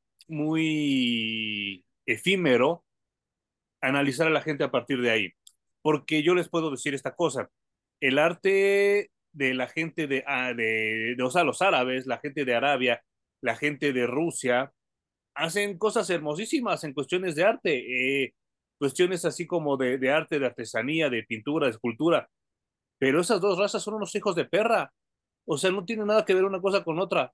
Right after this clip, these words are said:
porque su arte es muy bonito, pero ellos son personas súper violentas. Ay,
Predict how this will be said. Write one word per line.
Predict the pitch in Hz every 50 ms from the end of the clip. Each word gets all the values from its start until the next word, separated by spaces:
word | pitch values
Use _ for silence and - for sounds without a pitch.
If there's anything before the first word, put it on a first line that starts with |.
| _ _
porque | - 156 147 151
su | 139 151
arte | 202 196 - 196
es | 175
muy | 190 202
bonito, | 180 180 170 185 180 202 185
pero | 170 170 180
ellos | 180 -
son | 190 175
personas | 185 165 190 190 170
súper | - 160 - 139 127 127
violentas. | 131 131 135 165 190 180 196 160 139 - - _ _ _ _ _ _ _ _ _ _ _ _ _ _ _ _ _ _ _ _ _ _ _ _ _ _ _ _ _ _ _ _ _ _ _ _ _ _ _ _ _ _ _ _ _ _ _ _ _ _ _ _ _ _ _ _ _ _ _ _ _ _ _ _ _ _ _ _ _ _ _ _ _ _ _ _ _ _ _
Ay, | - 131 135 170 -